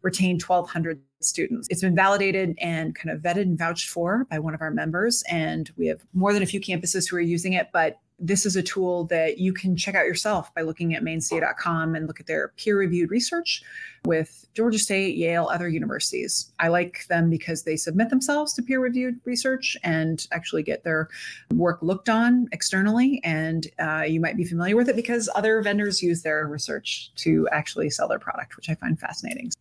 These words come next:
That is that, but today is about Doctor D'Angelo Burns Wallace. So what you need to know about Doctor Burns Wallace is that I first met her when she was an ace fellow with me back in two thousand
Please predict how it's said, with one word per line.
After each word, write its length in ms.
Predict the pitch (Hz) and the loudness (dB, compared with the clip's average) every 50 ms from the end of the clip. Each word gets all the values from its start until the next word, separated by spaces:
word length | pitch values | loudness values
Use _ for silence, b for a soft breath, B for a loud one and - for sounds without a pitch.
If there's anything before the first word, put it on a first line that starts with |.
| _ _ - | _ _ -4
That 380 | 180 175 196 202 220 240 - - - | 0 2 2 2 2 0 0 -2 -2
is 180 | 220 190 185 | -2 -2 0
that, 400 | 180 190 196 226 277 330 339 - - - - _ - | 0 0 0 0 0 0 -2 -4 -10 -20 -14 _ -8
but 120 | - - | -6 -4
today 560 | - - 160 - 202 240 277 254 214 196 - - | -2 -2 0 2 4 4 4 4 2 2 -2 -4
is 100 | 170 165 | -6 -8
about 480 | 165 160 160 156 156 151 - - - - _ _ _ | -4 -2 0 0 0 0 -2 -4 -10 -14 _ _ _
Doctor 300 | - 170 156 - - 175 | 0 0 0 2 0 -2
D'Angelo 380 | 170 170 160 156 156 - 160 156 | 0 0 -2 -2 -4 -4 -4 -4
Burns 260 | 160 156 151 147 - | -2 -2 -2 -2 -4
Wallace. 300 | - - - - 165 - | -4 -4 -4 -4 -4 -2
So 260 | - 180 165 156 - _ _ _ _ - | 0 2 2 0 0 _ _ _ _ 0
what 260 | 185 170 214 226 254 | 4 6 6 6 6
you 60 | 294 | 6
need 140 | 311 320 277 | 6 6 6
to 60 | 226 | 6
know 280 | 196 170 151 143 - - - | 4 4 4 2 0 -2 -2
about 460 | 170 165 160 156 156 160 165 - - - - | -2 -2 0 0 0 0 0 -2 -4 -8 -6
Doctor 200 | - 170 160 - | -4 -2 -2 -2
Burns 260 | 165 175 175 165 156 165 | -2 0 0 0 0 0
Wallace 400 | 156 156 160 156 160 165 - - | 2 2 2 2 0 -2 -2 -2
is 200 | 175 170 165 170 | -2 -2 -2 -2
that 120 | 170 - - | -4 -2 0
I 160 | 190 226 240 | 2 2 2
first 260 | 240 269 233 220 - | 4 2 2 2 2
met 140 | 196 175 170 | 2 0 0
her 340 | 170 - 170 156 156 156 160 | -2 -2 -4 -2 -2 -2 -2
when 140 | 165 160 156 | -2 -2 0
she 260 | - - - 170 156 | 0 0 2 2 2
was 300 | 160 165 165 160 160 160 | 2 2 2 2 0 -2
an 100 | 165 156 - | -4 -4 -4
ace 260 | - 175 170 170 - | -2 -2 -2 -2 -2
fellow 540 | - 160 156 156 - - - 151 151 165 165 | 0 0 0 0 0 0 -2 -2 -4 -4 -4
with 220 | - 170 160 - - | -4 -4 -4 -2 -2
me 360 | 160 160 156 165 196 220 214 B B B B B B | -2 0 0 0 0 -2 -2 B B B B B B
back 420 | - 170 165 160 165 - - - - | -2 -2 0 -2 -2 -4 -8 -6 -2
in 100 | 170 165 | 0 0
two 160 | 170 - 190 | 2 2 2
thousand 760 | 185 180 165 165 156 - 165 165 160 160 160 160 160 156 156 | 2 2 2 2 2 0 -2 -2 -2 -2 -2 -2 -4 -4 -6